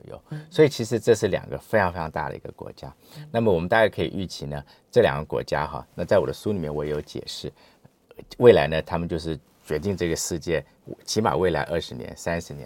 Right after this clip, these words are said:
Speaker 1: 的这种经济趋势的最重要的因素。好，那么所以，呃，川普这样一个个性，那么他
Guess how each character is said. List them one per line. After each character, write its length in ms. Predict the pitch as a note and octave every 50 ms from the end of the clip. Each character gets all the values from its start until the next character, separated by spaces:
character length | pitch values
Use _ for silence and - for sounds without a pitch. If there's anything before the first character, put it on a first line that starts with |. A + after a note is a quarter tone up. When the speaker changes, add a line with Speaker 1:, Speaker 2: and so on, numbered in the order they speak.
| - B1+
Speaker 1:
的 140 | - A#1 C2+ - _ _ _ _ _
这 100 | - E2
种 100 | A#1 -
经 200 | - - E2 E2
济 160 | D#2+ - D#2+ C#2+
趋 220 | - - - D2+
势 160 | - - -
的 140 | C2+ C2+ B1+
最 160 | - F2+ E2+
重 180 | - - E2 D#2
要 120 | C2+ B1+
的 80 | C2 -
因 220 | - - C#2+ C#2 C#2
素。 200 | - - - - _ _ _ - - _ _
好， 180 | - D#2+ -
那 120 | E2 G2+ A2
么 80 | G#2
所 160 | F#2 - G#2 A2
以， 180 | B2 G#2+ D2 - - - _ _ _ _ - - - - -
呃， 260 | - - - - G#1+ - -
川 200 | - - A#2+ B2+
普 100 | A2 F#2
这 100 | - G2+
样 80 | G2 G2
一 40 |
个 80 | F2 E2+
个 240 | - - G#2 F#2 D#2
性， 240 | - - - - - _ _ _ _ _ _ _ _
那 140 | - F#2+ F2+
么 120 | F2 D#2 -
他 380 | - - F#2 E2+ E2+ E2 -